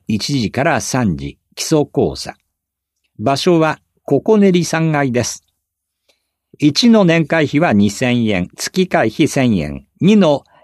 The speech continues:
えー、会費は無料です。一は初回無料体験可能です。お問い合わせは荒木さんへどうぞ。電話五三八七の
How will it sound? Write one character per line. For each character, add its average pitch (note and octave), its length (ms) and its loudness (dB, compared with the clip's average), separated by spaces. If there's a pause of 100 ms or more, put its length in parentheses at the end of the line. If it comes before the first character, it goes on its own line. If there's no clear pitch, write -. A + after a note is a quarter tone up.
え - 100 -14
ー、 - 120 -20
会 C#3 240 0
費 B2+ 180 -2
は D#3 220 0
無 G2 160 2
料 B2+ 280 2
で G2+ 100 -2
す。 - 220 -10 (400)
一 C#3+ 360 0
は A#2 220 0 (340)
初 C#3+ 260 0
回 D#3+ 360 0
無 B2 140 0
料 G#3 200 4
体 F#3 240 -2
験 D3 200 -2
可 F#2+ 160 -4
能 E2+ 260 -2
で D#2+ 120 -10
す。 - 200 -12 (260)
お G2+ 100 -8
問 B2+ 160 0
い B2 60 2
合 A#2 40 2
わ G#2+ 40 -2
せ G#2+ 140 -4
は A2 220 -2
荒 G#3 320 0
木 - 120 -12
さ B2 240 -4
ん D3+ 80 0
へ F#3+ 100 0
ど D2+ 140 -6
う - 40 -10
ぞ。 - 140 -12 (280)
電 A2+ 240 0
話 A#2 240 -2
五 F3+ 360 2
三 E3 400 -2
八 A#2 380 -2
七 F3 360 2
の A2 220 0